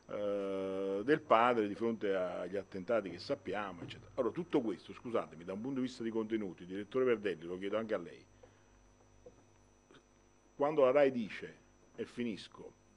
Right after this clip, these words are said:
"Noi vogliamo rappresentare,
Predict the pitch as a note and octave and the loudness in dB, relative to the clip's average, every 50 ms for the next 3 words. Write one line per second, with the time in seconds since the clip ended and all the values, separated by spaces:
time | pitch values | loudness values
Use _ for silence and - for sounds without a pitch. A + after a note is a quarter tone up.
0 | - - - - - - - _ _ - A#2 C3 C#3+ D3+ C#3 A#2+ A#2+ A#2+ B2+ C3 | -20 -20 -20 -20 -20 -20 -20 _ _ -6 0 4 6 6 6 6 4 4 4 6
1 | C#3 C#3 B2+ G#2 G2 G2+ G#2 A2+ A2 - - A#2+ B2 A#2+ B2+ C3 B2+ B2 - C#3 | 6 6 6 4 2 0 0 0 0 0 0 -2 0 0 -2 -4 -2 -2 0 0
2 | A#2 G2 E2+ D#2 - C2+ - | 0 0 -2 -4 -10 -16 -18